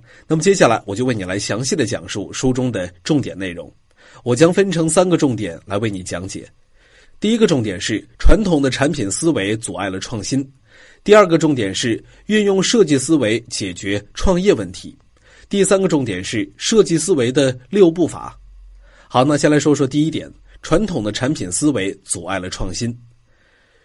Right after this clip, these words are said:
这几年，无论是国内还是国外，都掀起了一股创新创业的热潮，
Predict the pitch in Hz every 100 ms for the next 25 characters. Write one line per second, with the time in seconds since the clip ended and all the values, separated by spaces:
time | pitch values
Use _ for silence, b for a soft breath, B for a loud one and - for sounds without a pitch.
0 | _ - 247 175 127 135 156 135 180 175
1 | 147 147 131 123 147 160 - 107 110 92
2 | 101 98 - b - 214 220 214 - 139
3 | 151 147 98 98 - 175 151 175 180 -
4 | 170 156 147 156 120 - 95 107